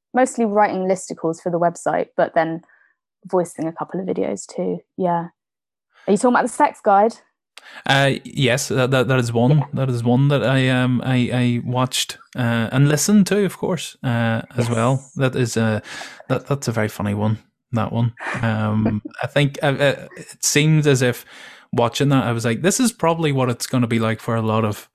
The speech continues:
Speaker 2: single people coming out of lockdown in the pandemic, where it'll be
Speaker 1: <laughs>
Speaker 2: like,
Speaker 1: Not
Speaker 2: we need to
Speaker 1: really.
Speaker 2: watch this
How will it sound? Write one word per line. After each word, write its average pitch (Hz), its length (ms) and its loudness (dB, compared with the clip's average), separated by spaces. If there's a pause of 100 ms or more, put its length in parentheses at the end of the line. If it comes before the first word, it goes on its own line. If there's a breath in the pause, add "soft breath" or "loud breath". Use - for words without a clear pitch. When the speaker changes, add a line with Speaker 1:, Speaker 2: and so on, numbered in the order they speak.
Speaker 2:
single 120 360 0
people 127 560 0
coming 110 240 2
out 107 140 2
of 104 200 -6
lockdown 113 500 -2
in 113 100 4
the 110 80 2
pandemic, 113 580 0
where 117 160 0
it'll 110 140 -4
be 113 120 -2
Speaker 1:
<laughs> 110 100 -2
Speaker 2:
like, 107 140 -8
Speaker 1:
Not 220 220 0
Speaker 2:
we 123 80 0
need 127 280 2
to 127 60 2
Speaker 1:
really. 117 80 0
Speaker 2:
watch 113 240 0
this - 400 0